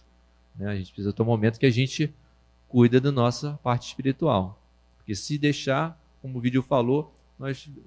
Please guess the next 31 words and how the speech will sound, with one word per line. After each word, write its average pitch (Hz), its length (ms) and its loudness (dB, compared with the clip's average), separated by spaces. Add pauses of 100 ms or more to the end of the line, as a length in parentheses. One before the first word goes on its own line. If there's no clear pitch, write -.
(300)
nosso 123 200 4
coração 131 380 6
vira 135 200 6
só 139 200 6
um 147 40 4
músculo, 120 460 2
né? 127 220 -2
Nós 117 160 -10
viramos 117 420 0
só 123 140 -2
uma 127 120 -2
engrenagem 131 640 2
nesse 131 320 -8
mundo. 107 340 -10 (260)
Só - 160 -6
fica 123 220 -4
bombeando 117 560 -2
sangue 131 540 -8 (400)
e 127 100 -6
a 120 60 0
gente, 117 440 -6
o 156 40 -14
nosso 113 240 -6
lado 113 160 -2
espiritual 117 760 -2
fica 123 300 -8 (220)
totalmente 113 520 -4
enfraquecido. 110 720 -6 (200)
E 113 80 -6
com 117 160 -2
certeza 117 680 0